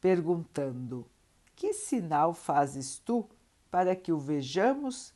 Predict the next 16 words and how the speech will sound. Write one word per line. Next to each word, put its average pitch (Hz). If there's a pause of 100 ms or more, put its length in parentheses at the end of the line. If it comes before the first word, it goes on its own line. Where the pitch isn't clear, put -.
e 240
creiamos 160
em 160
ti?" - (1120)
Imagina, 147 (100)
pois, 151 (380)
que, 156 (300)
se -
ao 175
Senhor 175
da 202
vida 135 (280)
foi 208
dirigida 151
semelhante 147
interrogativa, 139